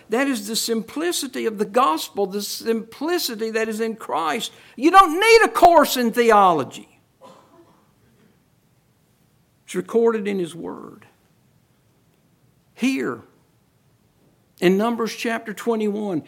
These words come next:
it's recorded in His Word in Isaiah forty-five and verse twenty-two. "Look unto me, look unto me,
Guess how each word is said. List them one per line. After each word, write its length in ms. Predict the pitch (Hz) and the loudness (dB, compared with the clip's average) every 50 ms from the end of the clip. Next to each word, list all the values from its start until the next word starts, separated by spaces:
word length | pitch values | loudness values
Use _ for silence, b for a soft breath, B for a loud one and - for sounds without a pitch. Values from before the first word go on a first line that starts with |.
| b b b | b b b
it's 180 | 185 - - | -6 -6 -4
recorded 520 | 220 202 - - 240 247 254 247 254 226 233 | -8 -10 -10 -10 -10 -10 -8 -8 -8 -8 -6
in 100 | 233 226 | -6 -6
His 180 | 220 190 165 | -6 -6 -6
Word 380 | 165 175 208 226 233 240 226 190 | -4 -2 0 0 2 0 0 0
in 140 | 180 175 180 | 0 0 0
Isaiah 420 | 190 208 202 175 190 214 214 208 | 0 -2 -2 -2 -2 0 0 -2
forty-five 720 | 202 208 214 208 214 208 202 180 - 202 208 208 208 196 | -2 -2 -2 0 0 0 -2 -2 -4 -2 -2 -2 -2 -2
and 100 | 190 190 | -4 -4
verse 280 | 175 196 208 202 190 - | -4 -2 -2 -2 -2 -4
twenty-two. 720 | - - 208 214 208 196 185 - 226 220 214 202 180 - B B B B B B | -10 -8 -6 -4 -4 -4 -4 -2 0 0 0 0 -2 -4 B B B B B B
"Look 280 | B 202 233 269 294 - - | B 6 6 6 4 4 2
unto 580 | 226 262 262 247 - - 254 254 254 240 240 - - | 2 4 4 2 0 2 2 4 4 2 0 -4 -2
me, 540 | - 220 294 349 370 359 330 233 147 - - b b b | 2 4 6 6 6 6 4 2 0 -6 -10 b b b
look 420 | b 190 247 320 349 302 - - - - | b 2 4 4 4 4 2 -2 -2 2
unto 640 | 247 294 311 302 294 302 - 262 294 285 285 277 277 - | 2 4 4 4 2 2 0 0 2 2 2 0 0 2
me, 680 | 196 277 359 392 415 392 349 269 190 135 107 - | 4 4 6 6 4 4 2 2 0 -4 -10 -14